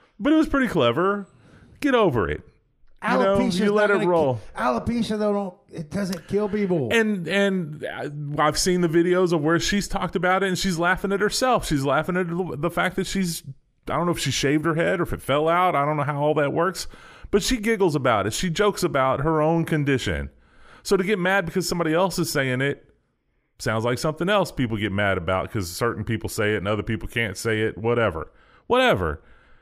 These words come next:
Speaker 1: It's just silly.
Speaker 2: <laughs> I just
Speaker 1: It's
Speaker 2: wanna
Speaker 1: just silly. Now, the question that I have, the question that I have is that in that time, 'cause it was seconds, it wasn't
Speaker 2: Sure.
Speaker 1: like he jumped up and ran up on stage and ran towards him and, and struck him.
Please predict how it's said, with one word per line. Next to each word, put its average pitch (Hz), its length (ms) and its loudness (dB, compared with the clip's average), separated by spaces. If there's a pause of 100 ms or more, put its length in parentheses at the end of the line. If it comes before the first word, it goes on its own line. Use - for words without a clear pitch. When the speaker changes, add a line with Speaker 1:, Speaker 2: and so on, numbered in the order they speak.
(560)
Speaker 1:
It's - 160 0
just 233 220 2
silly. 120 600 0
Speaker 2:
<laughs> - 100 -20
I - 180 -4
just 262 120 -4 (100)
Speaker 1:
It's 226 80 4
Speaker 2:
wanna 220 100 4
Speaker 1:
just 175 120 0
silly. 147 320 2 (340)
Now, 185 160 2
the 185 80 0
question 269 440 0
that 170 120 4
I 180 160 4
have, 87 560 -2
the 143 80 -4
question 214 360 -2
that 151 120 0
I 127 140 0
have 78 360 -4 (320)
is 131 300 0
that 120 300 2 (440)
in 202 260 0
that 185 220 -2
time, 98 340 0
'cause 165 180 -2
it 220 100 0
was 196 200 0
seconds, - 680 -2 (160)
it 180 160 -2
wasn't 214 260 2
Speaker 2:
Sure. - 40 0
Speaker 1:
like 170 180 0
he 180 140 0
jumped 139 360 0
up 127 160 4
and 104 120 0
ran 123 180 0
up 120 120 0
on 117 140 0
stage 120 280 0
and 92 280 -4
ran 143 320 2
towards 107 520 0
him 98 180 0
and, 95 240 -4
and 101 220 -4
struck 98 320 -4
him. 107 240 -4